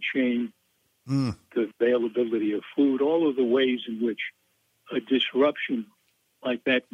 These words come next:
Speaker 1: would, would, would take place. The, he got asked to be a fellow at the, uh, Modern War Institute at West Point.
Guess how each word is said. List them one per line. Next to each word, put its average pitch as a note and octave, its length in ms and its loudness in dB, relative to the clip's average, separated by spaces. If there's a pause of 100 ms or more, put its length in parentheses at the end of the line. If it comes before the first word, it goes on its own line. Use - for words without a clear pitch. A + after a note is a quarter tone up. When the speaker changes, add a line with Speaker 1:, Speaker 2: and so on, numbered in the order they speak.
Speaker 1:
would, A2 140 -4 (280)
would, - 140 -2 (160)
would - 180 -4
take C3 280 -2
place. D#3 400 0 (760)
The, B2+ 280 -2 (260)
he D#3 240 -2
got C3 260 2
asked D3 340 -2
to - 60 -10
be C3 200 0
a A2+ 40 -6 (160)
fellow C3+ 440 0 (580)
at B2 220 -6
the, A2+ 360 -2
uh, A2 100 -8
Modern C3 480 0
War C#3+ 340 2
Institute A#2+ 520 -4
at A#2+ 140 -4
West B2+ 240 -2 (100)
Point. E3+ 300 -4